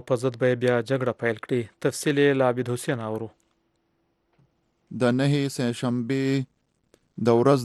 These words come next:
Speaker 2: د ګرین ویچ مین ټایم پنځلس سوه وخت نیټه د ترکیې ولسمشر اردوان او د س-، روسیې ولسمشر ولادیمیر پوتین ترمنځ د تور سمندرګي سره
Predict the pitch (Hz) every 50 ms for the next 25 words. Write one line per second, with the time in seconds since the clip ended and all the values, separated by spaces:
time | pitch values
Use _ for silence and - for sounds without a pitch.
0 | 113 - - 139 135 123 127 131 117 120 113 104 120 123 135 139 143 143 135 127
1 | 127 139 135 - - - - 127 135 131 131 131 127 117 - 143 135 135 131 131
2 | 131 135 135 131 - - _ _ _ _ _ _ _ _ _ _ _ _ _ _
3 | _ _ _ - - 123 120 120 113 135 139 139 131 - - 131 127 127 123 123
4 | 123 131 147 156 - - - - - 127 123 123 120 - - 139 131 131 131 117
5 | 117 113 - 123 110 107 - 127 135 135 127 120 113 117 - - 120 127 - -
6 | 131 - - 117 113 107 101 117 117 120 127 131 135 131 117 113 117 110 117 117
7 | - - - 113 120 117 120 117 - - 120 127 131 131 127 127 120 120 117 -
8 | - 123 127 127 - 139 127 131 - - - 120 117 117 117 113 113 117 117 127
9 | 127 113 - 120 117 101 - 143 143 139 123 - 120 113 113 127 131 135 131 113
10 | 117 117 117 110 - 135 139 135 131 - 117 113 117 117 113 113 113 113 113 117
11 | 135 135 135 - - - - - _ - - - - 123 120 127